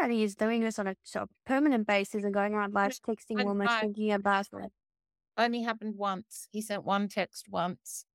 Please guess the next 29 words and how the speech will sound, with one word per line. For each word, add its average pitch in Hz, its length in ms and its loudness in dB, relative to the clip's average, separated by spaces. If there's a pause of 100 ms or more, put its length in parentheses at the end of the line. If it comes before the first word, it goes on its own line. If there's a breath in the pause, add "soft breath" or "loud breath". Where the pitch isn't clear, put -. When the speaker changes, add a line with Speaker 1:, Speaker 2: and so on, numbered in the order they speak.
(140)
Speaker 2:
eleven 190 420 0
years 175 260 -2
ago. 180 340 2 (300)
And, 190 380 0 (440)
uh, 190 320 6
you're 202 260 2 (140)
absolute-, 208 560 0
I 139 260 2 (120)
just, 277 280 -2
it's - 380 -4
the 269 240 2
planning, 214 800 0
it's 247 220 -4 (120)
the 226 180 2
lying, 196 840 2
it's - 400 -6
the 208 140 0
deception 208 1080 0
that 180 240 0
goes 190 340 0 (220)
into 220 360 2
this 180 360 -6
kind 180 280 -2
of 180 80 -6
stuff - 440 0 (160)
that, 165 280 2 (640)
you 208 200 0
know, 196 140 6
I 208 140 2